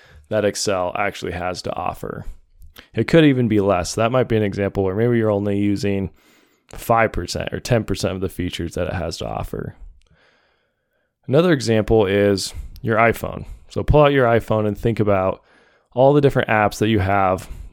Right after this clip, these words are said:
downloaded on there. How many of them do you actually use on a regular basis? If you're like me, you probably use the calculator app every now and then. Uh, you probably use the timer app. It's pretty handy.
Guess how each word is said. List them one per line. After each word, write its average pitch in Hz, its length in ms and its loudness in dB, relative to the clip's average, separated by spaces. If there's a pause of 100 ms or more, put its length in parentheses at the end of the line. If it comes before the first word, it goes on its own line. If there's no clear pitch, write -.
(120)
downloaded 101 500 2
on 90 200 -6
there. 53 280 -8 (460)
How 139 160 0
many 170 140 6
of 165 60 2
them 160 180 6
do 120 100 0
you 117 240 4
actually 110 480 0
use 101 440 2
on 95 120 0
a 90 40 -4
regular 95 400 0
basis? - 720 -6 (640)
If 110 120 -2
you're 123 100 4
like 127 240 6
me, 120 300 2
you 117 120 2
probably 117 440 4
use 104 540 4 (360)
the - 80 -4
calculator 113 560 2
app 101 260 2
every 101 200 -2
now 98 180 -2
and 92 100 -6
then. 92 400 -6 (560)
Uh, 104 140 -2
you 98 160 2
probably 101 320 2
use 98 240 -4
the 92 100 -8
timer 147 420 2
app. 135 380 2
It's - 160 -6
pretty 110 240 -6
handy. 113 640 0